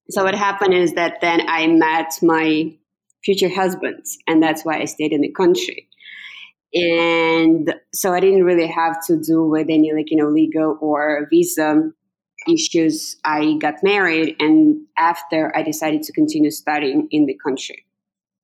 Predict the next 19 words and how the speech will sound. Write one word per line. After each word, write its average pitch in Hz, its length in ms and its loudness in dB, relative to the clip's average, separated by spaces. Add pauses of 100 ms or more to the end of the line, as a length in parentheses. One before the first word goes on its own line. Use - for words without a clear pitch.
(580)
So, 170 760 -2 (400)
and 175 420 2
the 180 180 0
only 202 180 4
thing 190 220 2
is 170 140 0
that 156 220 -4
with 160 180 -2
the 165 380 -2
educational 180 720 -2
background 160 440 -2
that 156 100 -6
I 160 60 -6 (100)
had 160 140 -6
from 156 220 -2
Russia, 156 600 -4 (440)
that 165 340 -4
basically 160 560 0
didn't 156 500 2